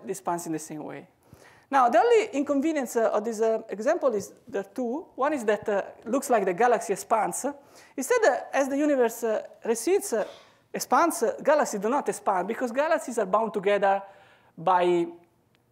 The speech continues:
by a strong gravitational force that don't let them expand. So the galaxies are more like this.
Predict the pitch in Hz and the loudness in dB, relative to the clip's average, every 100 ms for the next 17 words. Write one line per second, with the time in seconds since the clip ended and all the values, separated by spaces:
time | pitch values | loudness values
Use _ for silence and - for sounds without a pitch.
0 | _ - 156 165 - - 208 202 185 175 | _ -2 0 0 -4 -2 0 2 2 -2
1 | 185 185 180 - 185 185 196 170 196 185 | -4 -4 -6 -2 0 2 0 2 2 2
2 | 180 170 160 - 165 160 165 226 220 254 | 0 -6 -6 -6 -6 -6 -2 0 4 2
3 | 247 311 302 226 196 202 185 170 175 156 | 4 2 2 0 0 0 0 0 -2 -2